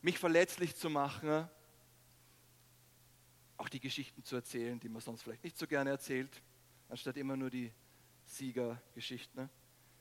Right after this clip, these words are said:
Aber dann wird sich was verbinden. Wir kommen dann später noch dazu, dass es auch Hürden gibt, die wir überwinden müssen.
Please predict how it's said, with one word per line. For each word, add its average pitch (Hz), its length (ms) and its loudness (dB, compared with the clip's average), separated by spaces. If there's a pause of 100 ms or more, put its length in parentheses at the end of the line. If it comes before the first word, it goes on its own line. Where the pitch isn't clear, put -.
(180)
Aber 151 160 6
dann 190 160 12
wird 220 160 10
sich 170 140 -4
was 180 140 4
verbinden. 147 580 2 (960)
Wir - 80 -18
kommen 170 160 4
dann 180 120 8
später 185 280 8
noch 170 140 6
dazu, 160 440 4 (260)
dass 131 120 -8
es - 20 -4
auch - 140 -6
Hürden 147 220 0
gibt, 123 260 -8
die 127 60 -4
wir 113 240 -2 (200)
überwinden 117 600 -6 (600)
müssen. 113 400 -6